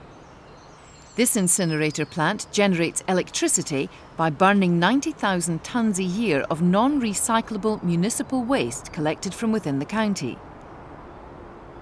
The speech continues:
It was commissioned in two thousand and three and is one of a number of incinerators that collectively play a key role in achieving the county's challenging recycling and recovery targets.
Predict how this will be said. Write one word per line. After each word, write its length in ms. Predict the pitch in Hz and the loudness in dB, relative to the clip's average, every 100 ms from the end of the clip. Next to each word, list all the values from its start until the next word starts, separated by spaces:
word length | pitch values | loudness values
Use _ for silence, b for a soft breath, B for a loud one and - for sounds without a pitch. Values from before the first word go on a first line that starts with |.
| - - - B B B | -18 -18 -18 B B B
It 120 | 208 175 | -2 -2
was 100 | 190 | 0
commissioned 460 | 208 196 - 285 | 2 2 4 2
in 140 | 262 233 | 2 2
two 200 | 208 175 | 0 -2
thousand 440 | 170 151 151 160 | 0 -2 -2 -2
and 120 | 160 | -2
three 400 | - 262 214 123 - B B | -2 0 0 -2 -6 B B
and 140 | 226 247 | -2 0
is 120 | 240 | 4
one 160 | 330 | 4
of 100 | 269 | 6
a 40 | 247 | 6
number 340 | 277 330 165 | 6 6 4
of 100 | 143 | 0
incinerators 840 | 147 143 180 151 143 143 - 208 | 0 0 2 0 0 -2 -4 -6
that 160 | - - | -6 -4
collectively 640 | 208 254 - - 123 143 170 | 0 0 0 -8 -6 -4 -4
play 300 | - 196 190 | -2 -2 -2
a 100 | 175 | -4
key 260 | - 320 311 | -4 0 2
role 420 | 269 294 165 131 | 4 4 4 2
in 120 | - | -2
achieving 480 | 151 - 214 202 185 | -4 -2 0 0 0
the 80 | 165 | -2
county's 500 | - 240 226 226 208 - | -2 0 0 -2 -6 -4
challenging 600 | - 285 151 139 143 127 - | 0 2 0 0 -2 -4 -6
recycling 760 | 147 160 - 220 220 226 214 - | -4 0 2 2 2 -2 -4 -2
and 140 | 143 | -4
recovery 500 | 151 - 247 139 127 | -4 -2 -2 0 -4
targets. 720 | 135 190 190 143 - - - | -4 -2 -2 -4 -8 -4 -4